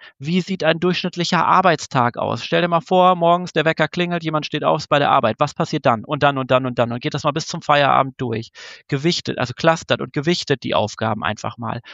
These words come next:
Und zieht dann raus, aha, wo ist der Kern? Was ist wirklich wichtig? Und guckt dann mal, was haben denn die bisherigen Stelleninhaber und Stelleninhaberinnen, was haben die denn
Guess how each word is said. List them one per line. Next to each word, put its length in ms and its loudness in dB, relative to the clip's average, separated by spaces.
Und 180 -2
zieht 240 -4
dann 240 4
raus, 380 4
aha, 320 0
wo 180 4
ist 160 -4
der 140 2
Kern? 360 0
Was 300 0
ist 160 -8
wirklich 340 -4
wichtig? 480 -2
Und 140 -6
guckt 180 -8
dann 180 2
mal, 160 4
was 140 -2
haben 140 0
denn 80 0
die 80 -2
bisherigen 480 -2
Stelleninhaber 720 2
und 160 -2
Stelleninhaberinnen, 880 -2
was 200 -2
haben 100 2
die 80 0
denn 300 2